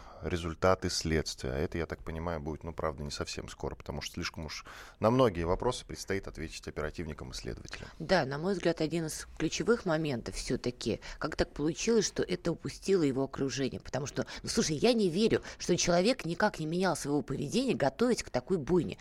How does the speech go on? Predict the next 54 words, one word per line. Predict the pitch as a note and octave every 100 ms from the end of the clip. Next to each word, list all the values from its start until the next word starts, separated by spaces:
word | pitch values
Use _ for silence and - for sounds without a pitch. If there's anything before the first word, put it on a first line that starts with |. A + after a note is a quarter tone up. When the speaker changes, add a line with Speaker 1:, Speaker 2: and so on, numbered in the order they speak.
| F2+
Speaker 1:
Ну, | A#2
Speaker 2:
Мне | A#2
трудно | A#2 - G#3+
себе | A3
это | G#3
представить. | - G3+ - A#3+ G3+ - -
Speaker 1:
у | F#2
него | G2 A2+
же | A2
была | G#2 A#2+ F#2
переписка, | F#2 F#2+ D3 - E2
уже | E2
она | E2 D2+
была | C#2 D2 D2
опубликована, | D#2+ E2 E2+ C#3 D#3 G2
переписка | - E2 - F#2 - D2+ C#2 C#2
с | -
Speaker 2:
С, | -
Speaker 1:
некой, | D2+ G#3
Speaker 2:
а, | F#3+ B2+ D#3
Speaker 1:
да, | D#3+
Speaker 2:
подругой, | G#3 G3 B3+ D#3+ D#3
Speaker 1:
с |
Speaker 2:
да. | G3+ -
Speaker 1:
подругой, | G2+ G2+ C#2+ C#2
да. | D#2 D2+
И |
там | F2 C#3 E3+
он, |
в | C#3+
принципе, | - C#3+ B2+ -
совсем | - - D3
не | D#3+
прозрачно | A2+ G#2+ G2+ - C#3 G#3
намекал. | - B3
Speaker 2:
Вопрос. | - - - - -
Вот | E3
эта | A3
подруга, | - G#3+ F#3+ B3 D3+
ведя | D3 E3+ G3
с | -
ним | D#3+
эту | D#3+
милую | F3+ G3 D3
переписку, | - D#3+ F3+ F#3+ - -
почему | - - - A#3 B3+ F#3 -
не | D3
задалась | B2+ C3 F#3 G3 -
вопросом, | D3 - C4+ - B2
что | -
вдруг | D#3+ B2 B3 -
это | -
все | - -
правда? | - C#4+ - -